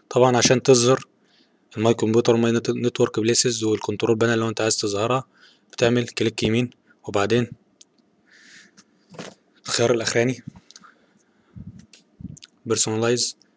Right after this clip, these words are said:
اللي هو كان في ال إكس بي، آه، properties، تقدر من هنا تختار الخلفية الخاصة بيك، أو تختار خلفية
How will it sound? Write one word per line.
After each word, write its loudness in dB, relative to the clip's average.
اللي -2
هو 0
كان -2
في -6
ال -2
إكس 2
بي، -4
آه، -6
properties، -2
تقدر 6
من 4
هنا 2
تختار 0
الخلفية -2
الخاصة 2
بيك، -6
أو 2
تختار -2
خلفية 0